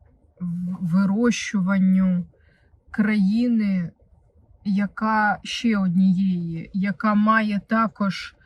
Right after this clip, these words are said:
вступити у війну або розпочати війну. Рашка дуже довгий час, як вона вважає, ростила цю країну, вкладалася в неї.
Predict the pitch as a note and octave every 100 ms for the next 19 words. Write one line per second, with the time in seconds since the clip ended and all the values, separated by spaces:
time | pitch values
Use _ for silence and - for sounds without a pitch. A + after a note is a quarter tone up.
0 | - - _ - - G#3+ A#3+ G#3+ A#3 A3
1 | G#3 A3 G#3 G#3+ A#3+ - F#3 G#3+ A3 -
2 | - G#3 - A#3+ G3+ - F#3 F#3+ F#3 F3
3 | D#3+ C#3+ - - - - G#3 A#3 - A#3
4 | F#3+ A3+ A3+ A3 G3+ A#3 F#3+ G#3 F3+ -
5 | A#3 A#3 - - _ _ _ _ G#3 F#3+
6 | F#3 G3 G3+ F#3 F#3 G#3+ G3 G3+ G3+ -
7 | C4 B3 F#3+ F3 - E3+ G3 F#3+ F#3 F3
8 | - G3 F#3+ A3 A#3+ G3 E3+ - F3+ F#3
9 | F#3 E3+ D#3 D3+